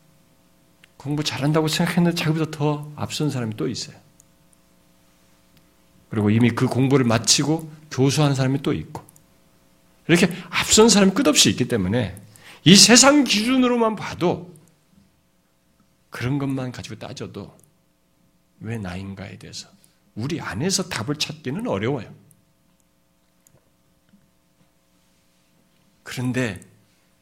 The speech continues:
똑같이 죄악된 조건이에요. 죄로 인해서 멸망받을 조건에 다 있어요. 거기에다가 플러스로 다른 여러 가지 덕망이나 모든 것을 볼 때도 부족해 보이는데 왜 나인가에 대한 이 질문이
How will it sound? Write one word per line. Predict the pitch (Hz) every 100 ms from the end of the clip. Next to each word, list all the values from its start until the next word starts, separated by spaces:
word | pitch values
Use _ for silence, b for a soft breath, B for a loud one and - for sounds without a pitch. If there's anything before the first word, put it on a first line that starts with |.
| _
똑같이 | - - - 240 233 - 233 214
죄악된 | - 160 151 151 143 110
조건이에요. | - - - 95 - _ _ _ _ -
죄로 | - 214 254
인해서 | 254 233 233
멸망받을 | 170 214 269 254 240 226 220
조건에 | 175 196 175
다 | - 85
있어요. | 82 - 92 _ _ _ _ _ _ _ -
거기에다가 | 180 180 254 254 240 240
플러스로 | - 277 269 - 277 233 B B B
다른 | 214 269 277
여러 | 285 320
가지 | 302 294 -
덕망이나 | 180 240 294 285 277 269
모든 | 240 311 349 349
것을 | 330 294
볼 | 240 240
때도 | 285 277 247 b b b _ _
부족해 | - - 208 - 196
보이는데 | 180 170 160
왜 | 139 247 320
나인가에 | 294 214 277 311 294 269
대한 | 240 233 b b
이 | 254 359 370 359
질문이 | - - 285 339 320 208 - -